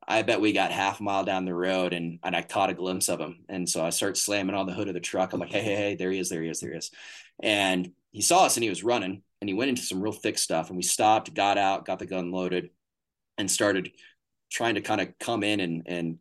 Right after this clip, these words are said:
come at, at, from a side angle where we had plenty of clear brush, stay hidden, but not put ourselves in a position where he could be five feet from us and we wouldn't know it. And that year there had been a lot of rain, and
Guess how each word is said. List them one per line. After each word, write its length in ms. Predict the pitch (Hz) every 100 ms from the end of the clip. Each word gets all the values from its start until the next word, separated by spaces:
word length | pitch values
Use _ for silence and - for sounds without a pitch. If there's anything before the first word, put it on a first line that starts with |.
| -
come 160 | 107
at, 200 | 101 95
at, 520 | 101 85 85 85 82
from 100 | -
a 60 | 90
side 340 | - 101 104
angle 220 | 101 90 90
where 80 |
we 80 | 90
had 240 | 95 95 -
plenty 280 | 139 139
of 60 | 110
clear 220 | - 120
brush, 460 | 98 98 104 113 - - - - _ _
stay 360 | - - 156 131
hidden, 540 | - 202 175 104 101 -
but 360 | 117 101 - - _ _ _
not 220 | 110 120
put 120 | 135 117
ourselves 380 | - 113 107
in 80 | 101
a 40 | 90
position 520 | 98 107 104 98 92
where 400 | 92 87 82 85 - _ _
he 160 | - 120
could 140 | 120
be 140 | 107 98
five 360 | - 101 98
feet 220 | - 104 -
from 160 | 95
us 140 | 85 101
and 80 |
we 80 | 90
wouldn't 240 | 90 85 -
know 180 | 82
it. 100 | 104 - _ _ _ _ _ -
And 160 | 95
that 180 | 113 143
year 180 | 123 120
there 100 | 104
had 80 | 95
been 100 | 98
a 60 |
lot 160 | 95 85
of 80 | 78
rain, 380 | 95 92 87 -
and 420 | - 87 82 82